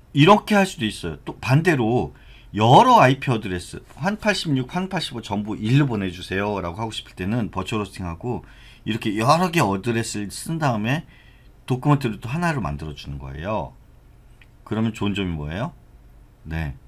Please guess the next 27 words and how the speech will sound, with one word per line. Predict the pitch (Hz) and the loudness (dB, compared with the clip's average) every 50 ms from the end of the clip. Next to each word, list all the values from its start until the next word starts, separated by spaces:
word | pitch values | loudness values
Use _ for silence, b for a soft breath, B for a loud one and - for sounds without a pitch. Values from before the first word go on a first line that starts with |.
| - b b b b - - | -20 b b b b -12 -6
여러 | 87 95 110 139 156 | -4 0 0 2 2
네트워크 | 135 101 90 - - 131 131 - | 2 0 -2 -4 -6 -8 -6 -6
카드로 | 120 101 92 95 - | -8 -8 -8 -12 -12
들어왔어도 | - 90 92 95 - - - - 104 120 170 165 | -8 -6 -6 -6 -8 -12 -14 -12 -12 -12 -10 -8
한 | - 170 180 | -8 -6 -4
곳으로 | 180 175 - 127 95 | -4 -6 -6 -10 -12
보낼 | 82 78 78 85 | -10 -10 -10 -10
수가 | 85 - - - 76 | -12 -12 -12 -12 -14
있겠죠. | 71 - - 73 73 - - - - - - | -12 -12 -16 -16 -16 -16 -18 -18 -18 -20 -20
그렇죠? | - 87 85 - - - 104 120 160 208 202 - - b b b b b b b b b b b b b b - | -18 -18 -16 -14 -12 -10 -8 -8 -8 -8 -10 -12 -18 b b b b b b b b b b b b b b -6
다음에 | 95 95 92 90 85 85 92 127 180 254 254 - - - - - - - _ _ - - - - - - - - _ - - - - - - - - _ _ - - - B B B B B B B B B _ | -4 -2 -2 -2 -2 0 0 0 0 0 -4 -8 -16 -20 -20 -20 -20 -20 _ _ -20 -20 -20 -20 -20 -20 -20 -20 _ -20 -20 -20 -20 -20 -20 -20 -20 _ _ -20 -20 -20 B B B B B B B B B _
포트를 | - 269 294 285 - - 285 269 233 | -2 -2 -2 -2 0 0 2 2 2
다르게 | 190 104 110 104 127 135 135 127 127 123 123 - 127 120 110 | 0 0 2 4 6 6 6 4 2 0 -2 -2 0 0 0
쓸 | - - 143 131 | -2 -4 -6 -8
수가 | - - - 82 | -8 -6 -6 -8
있어요. | 76 - - 80 76 82 | -8 -8 -10 -10 -6 2
Running, | 92 113 131 151 175 180 165 147 147 165 160 - - - _ - | 6 6 8 8 6 4 4 2 2 0 -2 -8 -16 -20 _ -8
running | 101 95 107 123 139 147 147 135 135 - | -2 2 4 4 6 4 2 0 -2 -2
different | - 123 123 - - 190 202 202 - 202 | -4 -4 -2 2 2 4 4 4 -2 -4
site | 190 - 170 165 160 - | -2 0 0 0 0 -2
on | 135 123 120 113 113 - - - - - | -2 0 0 -2 -2 -4 -8 -14 -20 -14
different | - - 117 - 143 143 143 135 - | -12 -12 -4 -2 0 0 0 -2 -8
port, | - - 143 - - - - 71 - - - - | -10 -12 -12 -12 -12 -14 -14 -14 -14 -16 -10 -8
이렇게 | 107 131 131 - | -8 -8 -6 -6
할 | 123 107 | -10 -8
수가 | - - - - 69 | -8 -12 -12 -12 -14
있어요. | - - - | -14 -14 -18